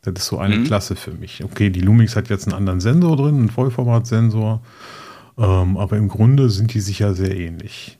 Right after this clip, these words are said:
Speaker 1: Die hat ja auch diesen Dreh-Schwenk-Display, die ist relativ klein. Die passt auch mal in der Jackentasche mit dem richtigen Objektiv vorne drauf. Das ist schon fein. Die hat auch keinen Sucher.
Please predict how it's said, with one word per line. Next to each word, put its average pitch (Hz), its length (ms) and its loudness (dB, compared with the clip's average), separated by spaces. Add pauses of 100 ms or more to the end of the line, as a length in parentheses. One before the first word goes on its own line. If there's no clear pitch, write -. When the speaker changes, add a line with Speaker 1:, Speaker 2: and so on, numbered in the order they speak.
Speaker 1:
Die 101 80 -2
hat 92 120 -4
ja 92 80 -4
auch 117 160 -4
diesen 98 300 -2
Dreh-Schwenk-Display, 110 1200 0
die 95 100 -4
ist 87 180 -8
relativ 90 480 -8
klein. 127 520 0 (800)
Die 98 80 -6
passt - 340 -10
auch 117 180 -4
mal 113 140 2
in 104 60 0
der 101 100 0
Jackentasche 95 580 -4
mit 87 160 -4
dem 92 120 -4
richtigen 87 420 -8
Objektiv 82 480 -10
vorne 87 300 -6
drauf. 85 520 -10
Das 95 120 -8
ist 110 120 -4
schon 95 360 -4 (840)
fein. - 320 -6
Die 85 60 -4
hat 85 80 -6
auch 117 320 -2 (380)
keinen 95 440 2
Sucher. 92 440 -4